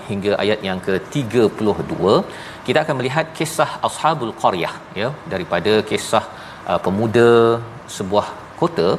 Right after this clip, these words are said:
ya, dan penurunan azab kepada golongan yang mendustakan para rasul. Diikuti pada ayat tiga puluh tiga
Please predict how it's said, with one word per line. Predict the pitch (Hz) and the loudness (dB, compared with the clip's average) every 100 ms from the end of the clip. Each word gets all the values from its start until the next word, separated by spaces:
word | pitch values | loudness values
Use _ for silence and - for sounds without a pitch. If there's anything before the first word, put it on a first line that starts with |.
| - - - 110 | -4 -14 -10 -2
ya, | 117 117 | 0 2
dan | 110 - | 0 -2
penurunan | 120 120 143 160 127 - | -2 0 2 2 0 0
azab | 120 120 - - | 2 2 0 -4
kepada | 104 101 92 | -4 -2 -2
golongan | 101 110 113 113 101 | 0 0 -2 -2 -2
yang | 104 101 | -2 -2
mendustakan | 101 110 - 151 - 95 - | -2 -2 0 0 2 -2 2
para | 92 98 117 | 2 4 2
rasul. | 180 120 - - - - 104 | 2 0 -2 -14 -16 -8 -4
Diikuti | 87 110 127 123 | -2 0 0 2
pada | 95 | 2
ayat | 98 101 110 | 2 0 0
tiga | 110 | -2
puluh | 110 104 | 0 -2
tiga | 135 | 2